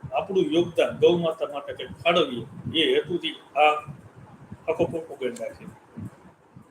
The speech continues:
મારા ઘરનું કંઈ છે જ નહીં. સમાજમાં આદિકાળથી બધા કરતા આવ્યા છે અને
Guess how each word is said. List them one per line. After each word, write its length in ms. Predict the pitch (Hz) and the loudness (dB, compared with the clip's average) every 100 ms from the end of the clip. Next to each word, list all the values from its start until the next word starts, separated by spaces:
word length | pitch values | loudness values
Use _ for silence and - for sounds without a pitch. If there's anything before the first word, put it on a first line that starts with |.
| - | -6
મારા 160 | 151 151 | 0 0
ઘરનું 340 | 143 151 156 | 0 -2 2
કંઈ 200 | 156 175 - - | 2 0 -6 -14
છે 160 | - 165 | 0 2
જ 100 | - | 2
નહીં. 100 | - - - - - - | -6 -20 -20 -20 -20 -16
સમાજમાં 520 | - 156 151 156 139 | -10 2 2 4 2
આદિકાળથી 520 | 160 165 156 151 143 | 2 4 6 4 2
બધા 220 | 151 139 | -4 -2
કરતા 340 | 127 147 - 165 | 0 -2 2 4
આવ્યા 320 | 147 143 135 | 6 6 4
છે 120 | - - - - - | 0 -8 -10 -20 -14
અને 200 | 151 139 | -8 -8